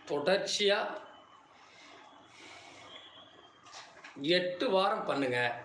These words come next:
அப்படின்னு சொல்லியிருந்தேன். இதை பண்ண பிறகு பொண்ணு வந்துச்சு,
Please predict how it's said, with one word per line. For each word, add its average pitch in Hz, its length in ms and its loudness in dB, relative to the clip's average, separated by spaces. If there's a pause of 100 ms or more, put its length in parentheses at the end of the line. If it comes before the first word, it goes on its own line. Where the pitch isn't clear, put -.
அப்படின்னு 127 300 -2
சொல்லியிருந்தேன். 110 420 -10 (2250)
இதை 196 160 2
பண்ண 247 400 4
பிறகு 240 320 0
பொண்ணு 220 300 2
வந்துச்சு, 190 280 -2